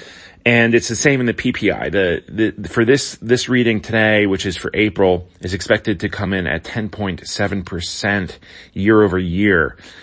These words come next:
That's below the eleven point two percent recorded for March. And the core C P I, um, P P I, which excludes food and energy, of course, is expected to print at eight point nine percent year over year. That's down from nine point two percent in March.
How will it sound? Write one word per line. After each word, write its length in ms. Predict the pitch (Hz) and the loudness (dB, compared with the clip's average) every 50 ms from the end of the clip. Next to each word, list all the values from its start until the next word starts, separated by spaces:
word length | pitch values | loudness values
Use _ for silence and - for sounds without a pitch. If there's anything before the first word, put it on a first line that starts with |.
| - - - | -20 -10 -2
That's 240 | - 104 113 113 - | 0 0 0 0 0
below 420 | - 107 107 110 123 123 127 123 | 0 0 2 4 4 4 4 4
the 120 | 117 117 107 | 2 0 0
eleven 320 | 98 104 107 101 104 98 | 2 2 0 0 -2 -4
point 260 | - - 98 82 - | -6 -8 -8 -8 -6
two 160 | - - 127 | -4 -4 -4
percent 380 | 117 - 107 - - 113 104 101 | -4 -4 -6 -4 -2 -2 0 0
recorded 440 | 98 - - 98 98 95 95 87 82 | -2 -2 -2 -2 0 0 0 -2 -4
for 160 | - 90 82 | -6 -6 -4
March. 640 | 82 87 87 92 95 101 117 127 123 - - - - - - - - - - - - - - - _ _ | -2 -2 0 2 2 2 2 2 0 -4 -8 -8 -10 -14 -20 -20 -20 -20 -20 -20 -20 -20 -20 -20 _ _
And 180 | 107 107 107 101 | 0 2 2 0
the 60 | 98 | -2
core 320 | - - - 147 143 135 127 | -2 2 4 4 6 4 2
C 180 | - - 131 | 0 -4 -6
P 220 | - - 113 113 - | -4 -2 0 0 0
I, 60 | - - - | 0 0 -2
um, 160 | 101 104 92 | -2 -2 -2
P 180 | - - 139 147 | 0 0 0 0
P 220 | - 113 101 92 | 0 0 0 2
I, 180 | 90 90 87 92 | 2 2 2 2
which 260 | 92 98 92 - - 101 | 0 -2 -2 -4 -6 -8
excludes 500 | 92 - - - - 113 110 107 87 - | -8 -8 -10 -6 -2 0 0 0 0 -2
food 160 | - 107 98 | -2 -2 -2
and 100 | 92 85 | 0 0
energy, 300 | 98 104 104 85 95 90 | 0 0 0 0 -2 -2
of 100 | 85 87 | -4 -2
course, 300 | - 73 71 85 87 - | -2 -2 -2 -2 -2 -4
is 300 | - 92 87 80 - - _ _ _ _ _ _ _ - | -4 -2 -4 -4 -6 -12 _ _ _ _ _ _ _ -10
expected 500 | 85 - - 117 107 - - 104 90 85 | -10 -2 0 0 0 0 0 -4 -4 -4
to 220 | - - 104 87 | -6 -6 -6 -6
print 340 | 90 - - 107 101 90 - | -6 -6 -4 -4 -4 -2 -2
at 140 | 87 90 - - | -4 -4 -2 -2
eight 200 | 110 113 - - | -2 -2 -4 -6
point 300 | - - - 90 85 - | -8 -8 -6 -6 -6 -4
nine 380 | 87 92 95 95 101 104 104 90 | -4 -4 -2 -2 -2 -2 -2 -4
percent 600 | - 95 87 - - 104 98 101 101 95 85 - - - - - - _ | -6 -8 -10 -8 -4 -2 -2 0 -2 -2 -6 -10 -16 -20 -20 -20 -20 _
year 240 | - 95 101 104 101 | -4 0 2 2 4
over 140 | 95 92 92 | 2 2 0
year. 400 | 92 92 90 90 92 87 82 - - - - - | 0 2 2 2 2 2 0 -4 -10 -20 -20 -8
That's 180 | - 92 85 85 | -6 -6 -6 -2
down 300 | - 107 101 101 101 92 | 0 0 2 2 0 0
from 200 | 85 - 95 92 | -2 -4 -2 -2
nine 240 | 90 92 95 98 90 | -2 -2 -2 -2 -4
point 300 | - - 87 85 82 - | -4 -6 -6 -6 -6 -6
two 160 | - - 107 | -6 -6 -6
percent 400 | - - 87 - - 90 85 80 | -6 -6 -8 -6 -6 -6 -8 -6
in 100 | 82 82 | -6 -4
March. 360 | 92 90 82 73 69 - - | -4 -2 -4 -4 -6 -10 -16